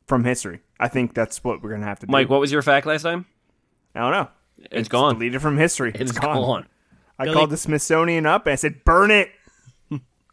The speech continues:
Speaker 2: Yeah, they gotta stop, uh, categorizing all our episodes as Smithsonian. <laughs>
Speaker 3: Uh, let's get to the real reason people are listening. My victory fact. And as you know, it's the first day of September as we record this.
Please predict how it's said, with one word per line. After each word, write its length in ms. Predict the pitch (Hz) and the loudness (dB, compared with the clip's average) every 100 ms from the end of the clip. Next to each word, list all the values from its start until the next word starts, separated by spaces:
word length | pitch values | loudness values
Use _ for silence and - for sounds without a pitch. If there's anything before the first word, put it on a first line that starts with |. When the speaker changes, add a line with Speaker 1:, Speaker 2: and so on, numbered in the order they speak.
| _ 147 | _ -2
Speaker 2:
Yeah, 120 | 151 | 0
they 80 | 135 | 2
gotta 220 | 135 208 | 0 -2
stop, 320 | - 147 135 - | 2 4 4 2
uh, 260 | 117 104 113 | 0 0 0
categorizing 640 | 123 113 113 107 104 90 | 0 0 0 0 -2 -2
all 160 | 98 104 | 0 0
our 80 | |
episodes 400 | 92 107 113 101 | 0 -2 -4 -4
as 140 | 95 - | -6 -10
Smithsonian. 760 | - 120 104 101 104 - 127 - | -8 -6 -2 0 0 0 -4 -4
<laughs> 600 | _ _ _ _ _ 139 - _ _ _ _ _ _ _ _ _ - - _ | _ _ _ _ _ -16 -16 _ _ _ _ _ _ _ _ _ -20 -20 _
Speaker 3:
Uh, 320 | 160 147 139 147 | 0 2 0 -4
let's 180 | 185 | -8
get 180 | - 214 | -4 -4
to 100 | 190 | -4
the 60 | 170 | -2
real 260 | 160 151 | -2 -2
reason 320 | 156 151 127 131 | -4 -8 -8 -8
people 260 | 147 131 | -8 -6
are 40 | 131 | -8
listening. 500 | 131 135 131 120 135 | -8 -10 -10 -12 -8
My 400 | 139 156 156 147 | -2 0 2 0
victory 440 | 135 143 - 123 | -2 -4 -6 -12
fact. 460 | - 123 - _ _ _ _ _ _ _ _ _ _ _ _ | -10 -10 -10 _ _ _ _ _ _ _ _ _ _ _ _
And 220 | 165 147 151 | -10 -10 -8
as 440 | 156 165 180 170 | 0 0 0 -4
you 80 | 190 | -2
know, 380 | 233 185 175 170 | 2 2 2 -2
it's 220 | 165 139 | -12 -12
the 100 | - | -12
first 320 | 139 165 156 - | -6 -4 -4 -2
day 140 | 165 | -2
of 60 | 165 | -2
September 500 | 190 - 202 185 165 | -6 0 0 2 2
as 180 | 156 | 0
we 100 | 151 | -2
record 400 | 160 156 202 214 | -4 -2 0 0
this. 320 | 151 139 - | -2 -8 -10